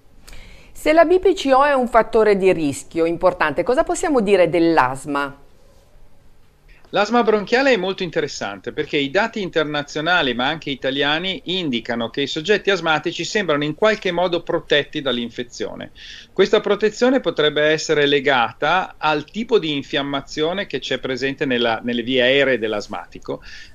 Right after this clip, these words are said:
Speaker 2: eh, che è un'infiammazione che tende a, eh, non favorire quella tempesta citochinica, tempesta infiammatoria che è tipica dell'infezione da covid.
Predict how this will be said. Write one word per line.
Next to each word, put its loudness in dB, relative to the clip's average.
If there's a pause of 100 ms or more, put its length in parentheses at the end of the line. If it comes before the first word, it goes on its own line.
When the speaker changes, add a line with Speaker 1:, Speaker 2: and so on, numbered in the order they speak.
Speaker 2:
eh, 4
che 2
è 6
un'infiammazione 0
che -6
tende 0
a, -2
eh, -4
non -4
favorire 0
quella -2
tempesta -2
citochinica, -6
tempesta -2
infiammatoria -2
che -6
è -8
tipica -2
dell'infezione -4
da -4
covid. -10